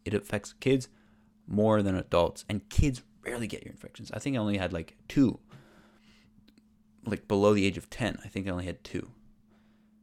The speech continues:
uh, ear infections. So, you just take, it's nothing crazy. You just take medication and it goes away. It's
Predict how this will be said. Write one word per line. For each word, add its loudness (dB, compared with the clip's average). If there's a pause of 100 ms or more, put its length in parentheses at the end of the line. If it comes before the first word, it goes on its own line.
(840)
uh, -16 (320)
ear -4
infections. -16 (100)
So, -4 (380)
you -2
just -4
take, -4 (140)
it's -4
nothing 4
crazy. 0
You -2
just -8
take -6
medication -4
and -4
it -8
goes -2
away. -2
It's -12